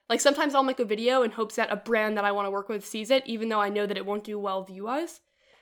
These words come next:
Um, and I think that's something you guys get complimented on all the time is networking and the fact that you, like, know everyone. And I think that a lot of,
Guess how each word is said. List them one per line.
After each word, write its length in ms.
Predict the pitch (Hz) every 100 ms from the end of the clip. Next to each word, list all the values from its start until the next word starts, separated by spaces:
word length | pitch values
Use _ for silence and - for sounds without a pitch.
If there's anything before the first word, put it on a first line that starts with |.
| _
Um, 120 | 220 226
and 100 | 247
I 100 | 240
think 160 | 302
that's 180 | 294 262
something 220 | 262 247
you 120 | 226 240
guys 180 | 220
get 140 | 226 220
complimented 500 | 226 220 220 202 208
on 120 | 202
all 180 | 214 208
the 80 | 196
time 460 | - 262 208 202 - _ -
is 200 | 220 214
networking 680 | 202 247 214 196 170 175 202 _ _ -
and 140 | 226
the 40 | 226
fact 280 | 240 233 -
that 60 |
you, 120 | 240 220
like, 260 | 226 208 226
know 240 | 233 226
everyone. 600 | 220 226 220 190 170 208 -
And 80 | 247
I 80 | 240
think 240 | 254 269
that 320 | 254 226 190 - _ _
a 80 | 226
lot 260 | 226 220 233
of, 340 | 226 202